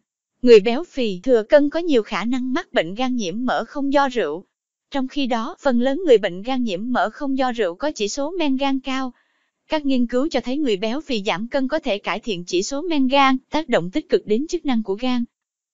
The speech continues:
Số ba, bổ sung axit folic. Người có lượng folate thấp có nguy cơ mắc gan nhiễm mỡ không do rượu cao hơn.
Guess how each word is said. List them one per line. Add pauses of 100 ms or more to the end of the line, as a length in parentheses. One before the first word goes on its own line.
(340)
Số
ba, (140)
bổ
sung
axit
folic. (600)
Người
có
lượng (120)
folate
thấp
có
nguy
cơ
mắc
gan
nhiễm
mỡ
không
do
rượu
cao
hơn.